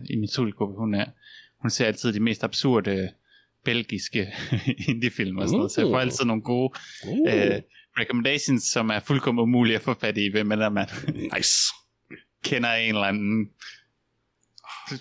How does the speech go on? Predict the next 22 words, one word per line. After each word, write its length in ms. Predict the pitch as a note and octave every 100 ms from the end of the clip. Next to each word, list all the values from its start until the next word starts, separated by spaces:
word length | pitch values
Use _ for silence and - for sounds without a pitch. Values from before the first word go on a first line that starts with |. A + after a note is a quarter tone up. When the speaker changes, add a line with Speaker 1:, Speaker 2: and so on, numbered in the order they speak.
| -
Speaker 2:
Belgisk 160 | B2
Speaker 1:
eller 340 | A2 G#2+ G#2 G2+
anden 220 | G#2+ G2+
Speaker 2:
er, 40 |
belgisk 360 | A#2 B2+ F#2+ -
er 40 |
et 100 | D#2+
godt 200 | - E2+
valg 160 | E2 C#2+
til 120 | -
det. 100 | - -
Speaker 1:
belgi-, 360 | C#3+ B2+ G#2+ C3
belgisk 420 | - B2+ A2+ G#2+ -
hjemmeside, 520 | A2 A2 - G#2+ G#2
hvor 120 | G2+
man 220 | G2 F#2+
kan 180 | - G#2+ A#2 - -
Speaker 2:
<laughs> 240 | - C3+ -
Speaker 1:
købe 300 | A#2+ A2 A2+
en 60 |
eller 120 | G#2 G2
anden 380 | F#2+ G2 G2